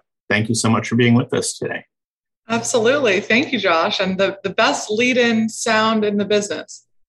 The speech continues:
Speaker 1: Oh, it's totally thanks to the Office of Cable, uh, Television, Film, uh, Media, and Entertainment, because they, uh, they're the ones who did it, and, uh, it's awesome. I agree. Um,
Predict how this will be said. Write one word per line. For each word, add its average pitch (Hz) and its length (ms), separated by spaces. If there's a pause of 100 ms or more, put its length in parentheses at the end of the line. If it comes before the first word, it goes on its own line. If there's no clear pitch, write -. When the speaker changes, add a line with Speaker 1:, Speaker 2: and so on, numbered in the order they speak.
(440)
Speaker 1:
Oh, 120 280
it's - 400 (100)
totally 147 460
thanks 123 400
to 127 80
the 104 80
Office 107 360
of 98 140
Cable, 104 680
uh, 95 320
Television, 113 600
Film, 98 560 (520)
uh, 95 380
Media, 95 460
and 90 120
Entertainment, - 760
because - 420
they, 90 420
uh, - 300 (260)
they're 95 120
the 90 80
ones 90 200
who - 80
did 113 140
it, 117 300
and, 87 360
uh, - 280
it's - 160
awesome. - 260 (220)
I 98 80
agree. - 320 (960)
Um, 98 360